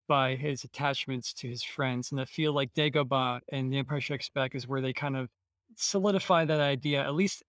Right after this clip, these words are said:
at this point in the story for him. Just the idea of, like, as the audience member, like, "Well, what is the right choice to do? What is, what would I do in this situation?" And I think we would all agree if we were heroic figures in the galaxy of far, far away,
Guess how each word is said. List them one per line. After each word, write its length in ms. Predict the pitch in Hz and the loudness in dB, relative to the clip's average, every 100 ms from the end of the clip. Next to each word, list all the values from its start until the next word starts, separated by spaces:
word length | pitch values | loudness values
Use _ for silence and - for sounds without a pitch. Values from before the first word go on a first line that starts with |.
| - | -4
at 200 | 185 - | -4 0
this 160 | 180 | -2
point 320 | - - 160 147 | -2 -4 -4 -4
in 60 | |
the 60 | 143 | -8
story 320 | - 160 143 | -2 0 0
for 160 | - 127 | -2 -6
him. 260 | 127 120 - _ _ _ | -6 -10 -12 _ _ _
Just 220 | - 190 - | -4 -2 2
the 140 | 190 | 6
idea 500 | 180 175 151 175 175 | 6 4 4 4 6
of, 280 | 160 151 - | 6 2 2
like, 300 | 151 139 - _ - - | 0 0 -2 _ -12 0
as 240 | 170 160 | 2 2
the 100 | 175 | 2
audience 360 | 160 165 160 - | 2 4 2 0
member, 260 | 156 143 143 | -2 -2 0
like, 200 | 147 143 | 0 2
"Well, 140 | 170 | 2
what 200 | 165 185 | 6 6
is 160 | 180 - | 6 2
the 100 | 151 | 0
right 180 | 156 | 0
choice 260 | - 156 147 | 0 0 0
to 80 | 160 | -2
do? 240 | 127 135 113 | -2 -2 0
What 200 | 139 147 | 0 0
is, 340 | 160 143 - | 0 -2 -4
what 320 | 139 156 185 | 0 2 4
would 280 | 175 170 135 _ - | 4 0 -2 _ 4
I 260 | 175 180 | 6 6
do 200 | 151 165 | 4 2
in 80 | 156 | 2
this 100 | 147 - | 0 -4
situation?" 680 | - 139 135 - 131 123 | -4 -2 0 -2 -2 -4
And 120 | 151 160 | 0 0
I 60 | |
think 280 | 170 202 185 | 4 4 4
we 120 | 175 | 2
would 140 | 160 160 | 2 4
all 260 | 156 156 | 6 6
agree 580 | 147 131 180 175 147 139 | 2 2 4 4 4 0
if 180 | - 135 | -2 -2
we 140 | 143 165 | 2 2
were 320 | 147 139 139 _ _ _ _ | 4 2 -2 _ _ _ _
heroic 560 | - 185 156 185 175 - | -4 -2 4 4 4 0
figures 500 | - 185 165 156 - | 0 2 4 2 2
in 80 | 151 | 0
the 240 | 135 135 - - | 0 -4 -8 0
galaxy 420 | 165 160 - 156 | 4 4 4 0
of 100 | 139 | 0
far, 260 | - 156 151 | 2 2 2
far 240 | 160 139 | 2 2
away, 420 | 139 160 147 135 | 4 2 2 -2